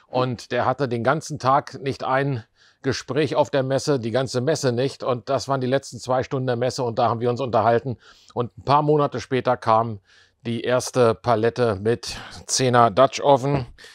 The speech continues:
Und dann, äh, habe ich dann, äh, darüber geschrieben und die Leute wollten wissen, wie geht das? Dann hat's meine Kurse gegeben, dann hat es meine, äh, meine Bücher gegeben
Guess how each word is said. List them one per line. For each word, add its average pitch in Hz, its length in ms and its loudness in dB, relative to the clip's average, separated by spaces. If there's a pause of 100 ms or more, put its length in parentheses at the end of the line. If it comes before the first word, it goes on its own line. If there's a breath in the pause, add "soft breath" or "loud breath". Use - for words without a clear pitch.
(140 loud breath)
Und 110 160 -6
dann, 123 380 0
äh, 110 340 -4 (420 loud breath)
habe 117 200 0
ich - 120 -8
dann, 107 380 -4
äh, 98 300 -8
darüber 101 640 -4
geschrieben 170 520 -2
und 120 120 -2
die 123 40 0
Leute 120 280 4
wollten 113 260 0
wissen, 135 260 -2
wie 104 80 -2
geht 143 240 -2
das? 151 360 2
Dann 113 160 -4
hat's 117 260 -4
meine 104 220 -2
Kurse 147 320 0
gegeben, 135 420 -2 (320 loud breath)
dann 113 160 2
hat 110 100 0
es 101 140 -4
meine, 98 680 0
äh, - 20 -6
meine 101 260 0
Bücher 160 300 2
gegeben 147 460 4